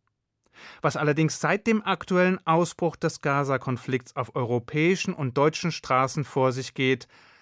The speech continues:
lässt selbst Hartgesottene blass werden. Land auf, Land ab wurden sogenannte Friedensdemonstrationen dazu missbraucht, gegen Juden zu hetzen.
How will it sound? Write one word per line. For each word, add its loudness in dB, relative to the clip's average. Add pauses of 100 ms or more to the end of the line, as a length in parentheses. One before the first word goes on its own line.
(140)
lässt -2
selbst -2
Hartgesottene 0
blass -4
werden. -10 (1000)
Land -4
auf, 4
Land 2
ab 2 (320)
wurden 4
sogenannte 4
Friedensdemonstrationen 0
dazu 2
missbraucht, 0
gegen 0
Juden 0
zu -4
hetzen. -6